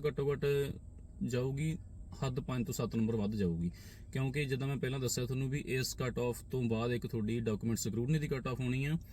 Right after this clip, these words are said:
ਉਸ ਤੋਂ ਬਾਅਦ ਤੁਹਾਡੀ ਕੱਟ ਆਫ ਹੋਣੀ ਆ ਜਿਹੜੀ, ਉਹ ਹੋਣੀ ਆ ਫਾਈਨਲ, ਜਿੱਦਾਂ ਕਿ ਦੋ ਹਜ਼ਾਰ ਤੇਈ ਅਤੇ ਦੋ ਹਜ਼ਾਰ ਚੌਵੀ ਦੀਆਂ ਆਈਆਂ, ਠੀਕ ਆ। ਇਸ ਕਰਕੇ ਜਿਹੜੇ ਮੈਨੂੰ ਬੱਚੇ ਕਈ ਪੁੱਛ ਰਹੇ ਨੇ ਵੀ ਸਾਡੀ ਜਨਰਲ ਕੈਟਾਗਰੀ ਆ, ਸਾਡੇ ਪੰਜਾਹ ਨੰਬਰ ਆ, ਸੱਠ ਨੰਬਰ ਆ, ਤਾਂ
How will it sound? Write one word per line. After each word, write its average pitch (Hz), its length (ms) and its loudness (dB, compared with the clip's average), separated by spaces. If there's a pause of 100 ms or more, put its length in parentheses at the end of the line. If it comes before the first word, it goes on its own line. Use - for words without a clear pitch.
(520)
ਉਸ 196 200 8
ਤੋਂ 208 140 6
ਬਾਅਦ 170 260 6
ਤੁਹਾਡੀ 151 220 4
ਕੱਟ 127 240 2
ਆਫ 110 140 2
ਹੋਣੀ 107 220 4
ਆ 107 80 6
ਜਿਹੜੀ, 113 320 4
ਉਹ 131 180 0
ਹੋਣੀ 113 200 6
ਆ 147 60 0
ਫਾਈਨਲ, 107 400 4 (400)
ਜਿੱਦਾਂ 139 240 6
ਕਿ 151 80 4
ਦੋ 135 140 2
ਹਜ਼ਾਰ 135 140 2 (100)
ਤੇਈ 127 300 2
ਅਤੇ 135 120 0
ਦੋ 123 100 2
ਹਜ਼ਾਰ 117 160 2
ਚੌਵੀ 98 260 2
ਦੀਆਂ 87 160 2
ਆਈਆਂ, 82 180 0
ਠੀਕ 120 200 -2
ਆ। 151 80 0 (880)
ਇਸ 151 180 6
ਕਰਕੇ 175 240 8
ਜਿਹੜੇ 165 200 6
ਮੈਨੂੰ 180 200 10
ਬੱਚੇ 156 280 2
ਕਈ 156 200 0
ਪੁੱਛ 143 260 0
ਰਹੇ 139 100 2
ਨੇ 147 80 2
ਵੀ 151 100 2
ਸਾਡੀ 135 220 2
ਜਨਰਲ 123 320 2
ਕੈਟਾਗਰੀ 123 420 2
ਆ, 127 40 0
ਸਾਡੇ 120 260 0
ਪੰਜਾਹ 113 340 2
ਨੰਬਰ 120 240 0
ਆ, 117 160 2
ਸੱਠ 110 280 -2
ਨੰਬਰ 117 240 2
ਆ, 120 120 0 (560)
ਤਾਂ 147 540 2